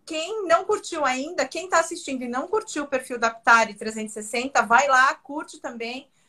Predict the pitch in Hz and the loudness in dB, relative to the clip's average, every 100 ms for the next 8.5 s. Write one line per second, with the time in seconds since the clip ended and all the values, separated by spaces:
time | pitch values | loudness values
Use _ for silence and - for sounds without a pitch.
0 | _ - 240 262 269 285 302 277 277 311 | _ -10 -2 0 0 -6 0 4 6 4
1 | 277 302 294 302 220 240 262 285 285 - | 0 0 -2 -2 -8 -6 -4 -2 -2 -2
2 | 285 311 311 302 277 254 214 220 254 277 | -4 -4 -8 -2 0 0 2 2 6 6
3 | 269 254 247 247 240 220 214 196 - _ | 4 0 -6 -4 -4 -4 -6 -8 -16 _
4 | _ 226 262 294 285 311 302 302 254 233 | _ 6 6 6 0 -6 -6 -6 -4 -2
5 | 254 277 269 269 262 277 277 294 294 - | -2 -2 -4 -8 -6 -2 -2 -4 -12 -14
6 | 294 302 294 254 226 240 277 - - - | -10 -6 -4 -2 2 4 2 -2 -16 -10
7 | 262 254 233 233 254 262 262 254 247 240 | -6 -2 -2 -4 -6 -8 -10 -10 -6 0
8 | 247 - 226 226 | 2 8 8 6